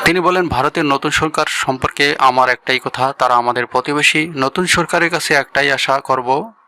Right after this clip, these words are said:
সে দেশে যেভাবে জনগণ তাদের প্রতিনিধি নির্বাচন করতে পারে, এখনও তাতে নির্বাচন কমিশন যেভাবে স্বাধীনভাবে কাজ করতে পারে, বিচার বিভাগ যেভাবে কাজ করতে পারে,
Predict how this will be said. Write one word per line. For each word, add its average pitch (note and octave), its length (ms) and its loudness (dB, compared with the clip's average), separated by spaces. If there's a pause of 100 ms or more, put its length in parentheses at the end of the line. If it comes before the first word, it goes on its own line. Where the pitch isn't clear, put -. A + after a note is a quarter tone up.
(160)
সে C3+ 220 0
দেশে B2+ 340 -2
যেভাবে B2+ 360 0
জনগণ C3+ 380 0
তাদের C3+ 260 -2
প্রতিনিধি D3 580 0
নির্বাচন C3 520 0
করতে C3+ 260 -4
পারে, A#2+ 280 0 (420)
এখনও E3 320 0
তাতে D3+ 220 0
নির্বাচন C3+ 500 -2
কমিশন C3+ 560 -2
যেভাবে B2 380 0
স্বাধীনভাবে C#3 580 -4
কাজ - 260 0
করতে - 260 -8
পারে, B2 280 2 (840)
বিচার D#3 360 2
বিভাগ D3 360 -2 (120)
যেভাবে C#3+ 320 -2
কাজ C3 240 -2
করতে - 280 -4
পারে, B2 340 0